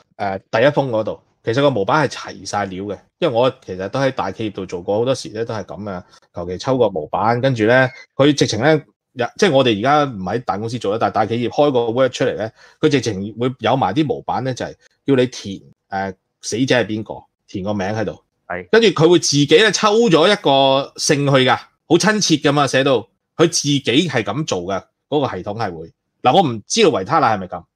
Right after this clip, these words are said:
Speaker 1: 但係好多公司都會嘅。跟住死嘅原因，呃，發生咩事，咁你就打幾隻字落去。嗱，咁，呃，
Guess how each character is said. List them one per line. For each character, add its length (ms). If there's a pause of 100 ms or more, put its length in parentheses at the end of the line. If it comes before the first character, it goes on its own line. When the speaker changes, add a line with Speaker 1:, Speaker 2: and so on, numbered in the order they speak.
(200)
Speaker 1:
但 120
係 60
好 60
多 100
公 200
司 140
都 120
會 200
嘅。 100 (360)
跟 140
住 180
死 200
嘅 500
原 200
因， 240 (320)
呃， 260 (160)
發 100
生 160
咩 160
事， 180 (160)
咁 140
你 60
就 120
打 200
幾 140
隻 100
字 180
落 160
去。 160 (300)
嗱， 120
咁， 220 (300)
呃， 580